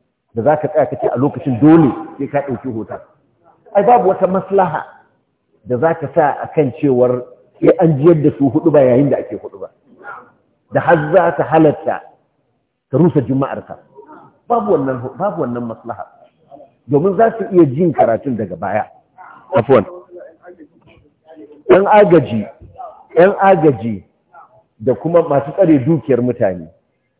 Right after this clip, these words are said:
masu tsare dukiyoyin mutane, kamar motoci da kuma, a, shi kansa ma tabbatar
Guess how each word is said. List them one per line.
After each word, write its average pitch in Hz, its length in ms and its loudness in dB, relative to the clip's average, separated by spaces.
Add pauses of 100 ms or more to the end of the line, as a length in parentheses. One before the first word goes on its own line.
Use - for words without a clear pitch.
masu 120 200 -4
tsare 147 240 4
dukiyoyin 131 540 0
mutane, 127 540 -2 (640)
kamar 127 200 2
motoci 143 680 0 (760)
da 113 140 0
kuma, 147 380 2 (540)
a, 101 420 0 (600)
shi 170 180 -6
kansa 175 300 2
ma 143 160 0
tabbatar 165 400 2